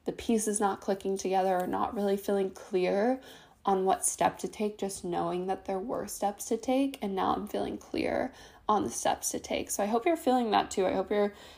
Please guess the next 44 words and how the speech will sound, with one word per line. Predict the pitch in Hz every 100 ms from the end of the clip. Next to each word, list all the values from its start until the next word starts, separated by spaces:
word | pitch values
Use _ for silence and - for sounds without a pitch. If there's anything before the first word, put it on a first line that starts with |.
| -
stepping | - 240 220 226 214
into | 202 196 202 196
that | 185 -
forward | - 196 190 196 185
movement. | 175 175 185 185 180 - - - -
And | 196
I | 196
talk | - 220
about | 240 220 185 -
more | 196 185 180 180 180 - - - - - -
of | 208 196 185
the | 190 185
energy | 190 190 196
of | 190
May | 185 180 175 175 180
in | 196 180
an | 180 165
episode | 180 - - 185
that | -
I | 180
just | 196 -
launched, | 185 202 180
so | -
you | 190
can | 104
go | 180 101 92 92 - _ _ _ _ - -
to | -
that | 208 208 208 -
for | 196 190
a | 185
general | 202 196 190 190
reading | 190 185 190 196 -
on | 220 202
the | 208 -
energy | 214 208 208 214
of | 226
May. | 220 214 226 240 285 -
It's | 214 -
a |
beautiful | - 202 208 262 262 269 208
season. | - 202 - 233
I'm | 220 220
super | - 226 226
excited. | - - - - - 277